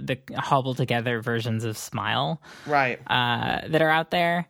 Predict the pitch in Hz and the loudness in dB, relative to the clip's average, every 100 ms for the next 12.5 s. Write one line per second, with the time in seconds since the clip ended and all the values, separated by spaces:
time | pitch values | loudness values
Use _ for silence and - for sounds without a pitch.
0 | - 139 131 127 131 - 139 170 175 170 | -8 -2 0 0 -2 0 2 2 0 0
1 | 151 - 135 120 123 135 131 127 123 120 | -2 0 0 0 0 0 0 -2 -2 0
2 | 120 117 113 113 107 - 135 135 131 127 | 0 0 0 0 -2 0 0 2 0 -2
3 | 110 113 120 120 - - - 113 110 110 | -4 -2 -2 -2 -6 -8 -4 -2 -2 -4
4 | 143 113 - - - 123 135 123 123 120 | -4 -4 -4 -8 -10 -2 0 0 0 -2
5 | 117 123 123 117 131 165 202 214 120 117 | -2 -2 -2 -2 0 0 2 0 -2 -2
6 | 127 147 147 135 113 117 123 - - 123 | 2 2 2 0 0 0 -2 -4 -6 -4
7 | - 139 127 117 113 127 - 127 107 107 | -2 0 -2 -4 -4 -4 -4 -4 -2 0
8 | 117 135 - - - - 139 202 240 - | -2 -2 -6 -16 -8 -4 2 2 2 -2
9 | - - 135 110 110 - - 139 131 123 | -8 -6 -6 -6 -10 -10 0 2 2 2
10 | 120 104 69 - _ _ _ _ _ _ | 0 -4 -8 -10 _ _ _ _ _ _
11 | _ _ - 190 - - - 180 180 196 | _ _ 0 0 2 -4 -6 0 4 4
12 | 254 254 247 196 - | 4 4 4 2 -4